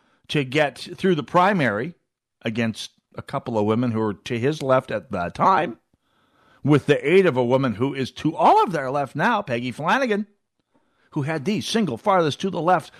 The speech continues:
voting record in the Minnesota House before she got whisked up to, uh, join Governor Walz on the ticket.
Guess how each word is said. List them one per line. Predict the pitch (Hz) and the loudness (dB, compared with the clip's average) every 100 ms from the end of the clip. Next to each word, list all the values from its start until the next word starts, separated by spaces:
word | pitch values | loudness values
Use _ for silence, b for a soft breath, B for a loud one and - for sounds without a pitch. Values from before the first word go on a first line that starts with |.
| B | B
voting | 139 196 165 | 0 0 2
record | 160 170 143 104 - _ | 0 0 -2 -4 -8 _
in | 185 | 0
the | 151 | 0
Minnesota | 165 147 165 147 | 0 -2 0 0
House | 117 196 170 | 2 2 2
before | - 107 135 | -4 -2 -2
she | 120 135 | -2 -4
got | 127 123 | -6 -4
whisked | 143 151 - - B B B | -6 -6 -10 -20 B B B
up | 135 - | -8 -4
to, | 127 120 | -2 2
uh, | 117 | 2
join | 110 123 143 110 - b b | 0 0 2 0 -2 b b
Governor | 139 135 131 | -4 0 2
Walz | 117 131 127 | 2 2 2
on | 131 120 | 0 0
the | 110 | -2
ticket. | - 240 311 320 - | -2 -2 -2 -4 -16